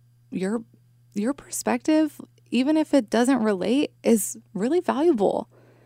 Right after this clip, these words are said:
Um, because a lot of times you're actually who the real client is, right? So for Andy, I'm not an Android user. So if you can convert me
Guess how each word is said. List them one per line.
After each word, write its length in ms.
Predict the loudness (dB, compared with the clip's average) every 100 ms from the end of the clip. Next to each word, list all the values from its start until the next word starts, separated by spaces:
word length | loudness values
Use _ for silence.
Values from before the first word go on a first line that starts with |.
| _ _ _ _ -8
Um, 180 | -4 -2
because 280 | 0 -2 -2
a 60 |
lot 160 | 0 0
of 100 | 0
times 340 | 4 6 6
you're 440 | 2 0 2 2 2
actually 680 | 0 -2 -4 -2 0 2 0
who 360 | 2 2 4
the 140 | 2 -2
real 320 | -2 -2 -4
client 640 | -2 -4 -2 -2 -4 -8 -4
is, 420 | -2 -4 -8 -6
right? 320 | -2 -2 -2
So 180 | 0 0
for 220 | 0 -4 -6 _ _ 0
Andy, 560 | 2 2 2 -2 -4 -6 -20 -20 -20 _ _ _ _ _ _ 4
I'm 120 | 6
not 200 | 8 8
an 140 | 6
Android 400 | 4 2 2 0
user. 280 | -2 -4 -6
So 200 | 2 4
if 140 | 4 6
you 140 | 6
can 200 | 8 4
convert 500 | 6 4 6 4 4
me 380 | 0 0 0